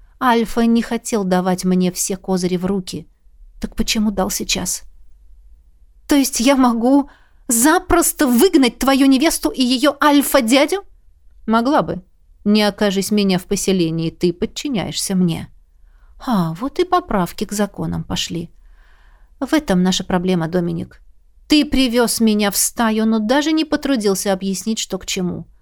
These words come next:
Какие у меня права, с кем говорить, а с кем не стоит. Я не знаю ваших волчьих законов.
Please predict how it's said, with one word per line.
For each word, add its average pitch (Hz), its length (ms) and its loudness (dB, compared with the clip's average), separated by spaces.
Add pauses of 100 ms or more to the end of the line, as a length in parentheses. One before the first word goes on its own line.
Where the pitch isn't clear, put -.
(120)
Какие 247 380 0
у 208 60 0
меня 196 260 -2
права, 208 420 0
с - 100 -6
кем 226 220 2
говорить, 214 400 0
а 247 80 2
с - 80 -4
кем 233 180 0
не 226 80 2
стоит. 180 520 -4 (480)
Я 254 220 2
не 277 120 4
знаю 247 460 4
ваших 202 300 -4
волчьих 208 420 0
законов. 202 600 -2